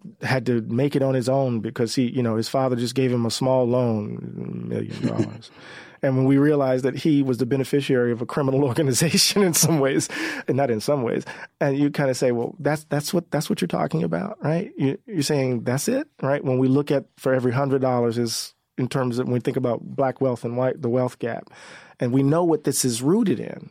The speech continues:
right? It's not rooted in the fact that black folk don't save. It's rooted in the fact that, I mean, let's put it this way. Uh, it's rooted in the fact that the country has a long history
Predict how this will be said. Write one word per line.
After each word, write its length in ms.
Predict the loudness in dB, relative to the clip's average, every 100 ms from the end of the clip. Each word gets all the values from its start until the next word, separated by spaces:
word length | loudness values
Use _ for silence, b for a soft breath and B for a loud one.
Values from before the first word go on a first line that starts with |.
| -8
right? 200 | -6 -6
It's 180 | -4 -2
not 180 | -2
rooted 320 | 0 2 2 2
in 120 | 0
the 80 | 0
fact 260 | 0 0
that 120 | -2
black 220 | -2 -2 -2
folk 200 | -6 -6
don't 200 | -8 -4
save. 460 | -4 -2 -4 -8
It's 220 | -8 -6 0
rooted 260 | 0 2
in 120 | 0
the 80 | -2
fact 320 | -2 -2 -2
that, 200 | -4 -6 -10 B B B
I 60 | 0
mean, 140 | 0
let's 160 | 2 0
put 120 | -2
it 80 | -2
this 180 | -4 -10
way. 120 | -14 -16 _ _ _
Uh, 120 | -14 -12 -6
it's 140 | 2
rooted 200 | 4 4
in 100 | 2
the 80 | 0
fact 240 | -2 -2
that 100 | -4
the 60 | -4
country 280 | -2 -2 -2
has 160 | -4
a 60 | -4
long 300 | -4 -4 -4
history 460 | -6 -8 -8 -12